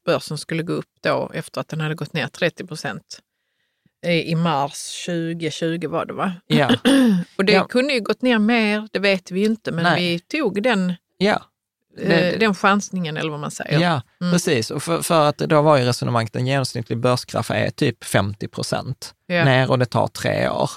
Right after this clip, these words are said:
Speaker 2: Och så var vi så här, okej, men kan vi vänta tre år? Kan vi vara, kan vi betala
Speaker 1: Ja.
Speaker 2: detta lånet eller kan vi amortera
Speaker 1: Ja.
Speaker 2: det? Ja, men det hade gått att amortera.
Speaker 1: Mm.
Speaker 2: Ja, men då är det värt det. Och sen mycket riktigt i det fallet så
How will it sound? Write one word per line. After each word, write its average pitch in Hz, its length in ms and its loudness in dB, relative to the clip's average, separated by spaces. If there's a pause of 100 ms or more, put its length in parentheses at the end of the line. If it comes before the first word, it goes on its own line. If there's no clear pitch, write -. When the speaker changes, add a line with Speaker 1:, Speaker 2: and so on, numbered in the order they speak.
(460)
Speaker 2:
Och - 80 -2
så 151 120 -2
var 143 80 4
vi 123 60 0
så 127 100 -2
här, 131 80 0
okej, 135 180 -4
men 135 80 -4
kan 131 160 -2
vi 127 60 -2
vänta 131 320 -2
tre 139 260 -2
år? 113 160 2
Kan 113 200 -2
vi 120 80 2
vara, 110 280 4
kan 113 160 -4
vi 113 80 2
betala 117 480 0
Speaker 1:
Ja. 127 60 2
Speaker 2:
detta 139 220 2
lånet 107 500 0
eller 113 120 -4
kan 113 140 -6
vi 110 60 0
amortera 123 480 -4
Speaker 1:
Ja. - 60 -8
Speaker 2:
det? 127 100 -6
Ja, 147 100 -2
men 143 380 -6
det - 120 -4
hade 120 260 0
gått 117 280 -4
att - 60 -2
amortera. - 520 -4 (260)
Speaker 1:
Mm. 170 100 -2
Speaker 2:
Ja, 135 80 2
men 131 120 0
då 127 60 2
är 117 100 2
det 120 80 -2
värt 139 340 -2
det. - 100 -4
Och 131 80 -2
sen 113 360 -2
mycket 135 380 -4
riktigt 143 320 -4
i 120 60 0
det 117 120 2
fallet 113 500 -2
så 113 320 -2